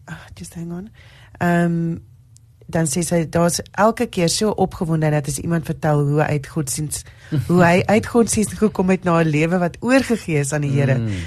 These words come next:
Speaker 1: deur vervul te wees met die Heilige Gees."
Speaker 2: O, halleluja.
Speaker 1: Die Heilige,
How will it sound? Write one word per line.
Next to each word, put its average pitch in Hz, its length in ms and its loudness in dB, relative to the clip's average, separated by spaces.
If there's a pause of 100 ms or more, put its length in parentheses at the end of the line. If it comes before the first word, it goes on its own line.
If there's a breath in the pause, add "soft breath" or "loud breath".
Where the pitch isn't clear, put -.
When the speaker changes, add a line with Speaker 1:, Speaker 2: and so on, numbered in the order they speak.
(120)
Speaker 1:
deur 180 160 0
vervul 175 420 0
te 175 120 -4
wees 151 240 -2
met 156 80 -4
die 147 100 -2
Heilige 139 360 0
Gees." 135 400 -4
Speaker 2:
O, 123 240 -2
halleluja. 107 320 -2
Speaker 1:
Die 165 80 2 (100)
Heilige, 185 320 4